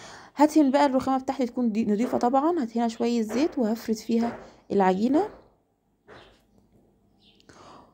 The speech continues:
وهجيب اي قطعة بقى عندك، آه، اي حاجة موجودة عندك تقطعي بيها. بصراحة ما كانش عندي قطعة، فجبت كاس.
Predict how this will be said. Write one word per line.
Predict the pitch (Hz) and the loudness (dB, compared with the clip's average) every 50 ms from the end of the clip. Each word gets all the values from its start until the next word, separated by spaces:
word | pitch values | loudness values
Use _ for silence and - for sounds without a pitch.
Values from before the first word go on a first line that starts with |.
| _ _ _ _ - | _ _ _ _ 2
وهجيب | 196 214 208 240 262 | 4 4 4 4 2
اي | - 262 285 285 262 | 2 4 4 4 4
قطعة | - 214 214 - - 247 240 220 | 4 2 0 -2 -2 0 2 4
بقى | 220 226 214 208 208 | 4 4 4 4 4
عندك، | 220 233 226 226 269 294 277 - _ _ - - | 2 0 0 0 -2 -4 -6 -8 _ _ -10 -6
آه، | 208 196 190 196 196 196 190 190 190 202 - - | -2 -2 0 0 0 0 -2 -2 -2 -4 -4 -2
اي | - 247 254 233 | 0 2 2 2
حاجة | 220 226 233 233 233 220 | 2 2 2 2 4 2
موجودة | 214 220 220 214 208 226 220 233 | 2 2 0 0 0 0 -2 0
عندك | 220 220 226 226 226 - | 0 0 -2 -2 -4 -6
تقطعي | - - - - - - 220 214 214 | -10 -8 -10 -8 -8 -6 -4 -2 -2
بيها. | 202 208 240 262 269 294 349 370 - _ _ - - - - - | -2 -2 -2 -2 -2 -2 -4 -4 -6 _ _ -20 -20 -20 -20 -4
بصراحة | - 220 226 240 247 262 | 2 4 4 4 4 0
ما | 247 | -2
كانش | 254 226 226 220 - | 0 0 0 0 0
عندي | 208 220 247 226 - | 0 0 0 0 0
قطعة، | - 226 - - 294 349 | -2 -4 -2 -2 0 0
فجبت | 349 - 254 208 208 220 254 254 247 - 226 | 0 2 0 0 2 0 -2 -4 -4 -8 -8
كاس. | 226 - 240 294 381 - - - - - - - | -4 -2 0 0 0 -2 -6 -16 -16 -18 -20 -20